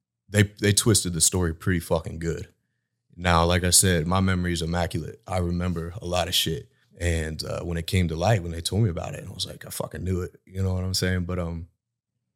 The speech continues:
then I heard the story. Uh, I was like,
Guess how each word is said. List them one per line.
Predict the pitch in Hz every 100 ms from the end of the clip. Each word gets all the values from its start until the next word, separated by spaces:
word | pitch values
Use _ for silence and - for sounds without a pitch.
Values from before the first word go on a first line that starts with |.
| _
then | 107 101
I | 92
heard | 87 - 107 87
the |
story. | 85 - 120 98 85 85 _ _ -
Uh, | -
I | -
was | -
like, | -